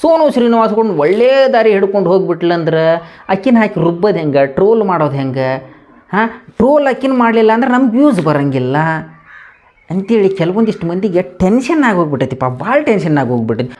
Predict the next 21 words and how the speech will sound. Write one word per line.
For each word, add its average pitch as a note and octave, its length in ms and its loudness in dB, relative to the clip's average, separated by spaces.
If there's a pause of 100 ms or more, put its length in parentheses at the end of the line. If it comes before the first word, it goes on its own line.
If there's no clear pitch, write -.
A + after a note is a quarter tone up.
(140)
ಒಬ್ಬ A3 180 0
ಹೆಣ್ಮಗಳು B3 440 2
ನನಗೆ G3+ 220 0
ಮೆಸೇಜ್ F3 380 2
ಮಾಡ್ಯಾಳ, C3 320 0
ಏನಂತ, E3+ 480 0 (760)
ಇವನ್ B3+ 220 2
ಯಾರೋ B3+ 280 2
ಒಬ್ಬ G#3+ 140 -2 (120)
ಅನ್ಎಜುಕೇಟೆಡ್ಡು E3+ 840 0
ಅವಳಿಗೆ E3 400 0
ಸಪೋರ್ಟ್ F3 360 -2
ಮಾಡ್ತಾನ A#2+ 420 -4
ಅಂತ. G#2 280 -14 (3000)
ಅನ್ಎಜುಕೇಟೆಡ್ A#3+ 840 2
ಅವಳಿಗೆ F#3+ 300 0
ಸಪೋರ್ಟ್ A#3 340 0
ಮಾಡೋದು A3+ 280 0
ಹಾಳಾಗಿ G3 440 -2
ಹೋಗಲಿ, F#3+ 680 -2 (840)
ಈ B3 120 4